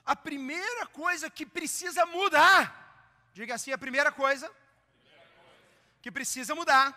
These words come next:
sou eu. Vamos ver de volta?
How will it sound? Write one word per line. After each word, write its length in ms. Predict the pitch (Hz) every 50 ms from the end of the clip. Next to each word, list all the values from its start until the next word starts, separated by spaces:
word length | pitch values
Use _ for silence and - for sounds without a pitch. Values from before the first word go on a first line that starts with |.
| - - - _ _ _ _ _ _ _ _ _ _ _ _ _ _ _ _ _ _ _ _ _ _ _ _ _ _
sou 360 | - - - - 220 226 247
eu. 300 | 262 277 285 277 196 127 - - - _ _ _ _ _ _ _ _ _ _ _ _ _ _ _ _ _ _ _ _ _ _ _ _ _ _ _ _ _ _ _ _
Vamos 180 | 175 185 190 165
ver 80 | 190
de 120 | 185 170 208
volta? 240 | 220 262 339 -